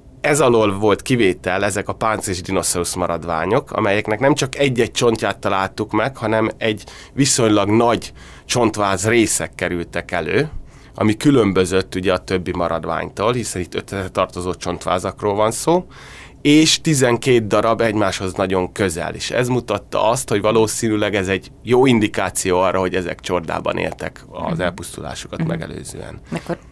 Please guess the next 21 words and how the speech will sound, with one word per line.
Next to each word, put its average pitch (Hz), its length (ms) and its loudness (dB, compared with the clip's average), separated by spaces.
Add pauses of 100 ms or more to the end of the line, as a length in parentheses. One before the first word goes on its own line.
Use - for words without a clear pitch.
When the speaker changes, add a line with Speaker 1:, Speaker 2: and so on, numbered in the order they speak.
Speaker 2:
feltételezhető, 175 800 -4
hogy 165 180 -6
itt - 320 -14
ez 156 240 -2
egy 147 300 -2
áradási 151 500 -2
esemény 185 500 -4
volt, 147 240 -6
vagy? 147 160 -6 (220)
Speaker 1:
Igen, 175 300 4
a, 110 640 4
a 98 160 -2
vizsgálataim, 127 840 4
amit 113 240 4
még 107 140 2
a 107 60 4
doktori, 107 640 2
ö, 107 120 0
időszakom 98 760 0
alatt, 95 280 2
doktori 101 340 -2